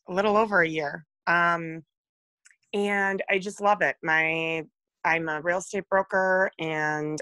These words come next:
I live in the Chicagoland area. Um, I'm a mom of three kids and a wife, and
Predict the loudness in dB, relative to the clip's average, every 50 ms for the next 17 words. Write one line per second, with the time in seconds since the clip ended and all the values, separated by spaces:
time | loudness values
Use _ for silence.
0 | -2 0 2 2 2 2 0 -2 -2 -4 -4 -4 0 0 2 2 4 2 2 2
1 | 2 2 2 4 4 4 4 4 4 4 4 2 2 0 -4 _ _ _ _ _
2 | _ _ _ _ 0 0 2 0 0 -2 -6 -8 -10 -8 _ -4 -4 -2 -2 -2
3 | -4 -4 -6 -8 -12 _ _ _ _ _ -20 -20 -20 -20 -20 -20 -20 -20 _ _
4 | 2 4 6 6 6 6 6 4 4 2 2 0 -2 -4 -4 -2 -2 -2 -4 -4
5 | -2 0 2 2 2 2 0 -2 -4 -4 -4 -2 -2 0 0 2 2 4 4 4
6 | 2 2 0 -6 -8 -6 -4 -2 -2 0 0 0 0 -2 -2 -2 -4 -4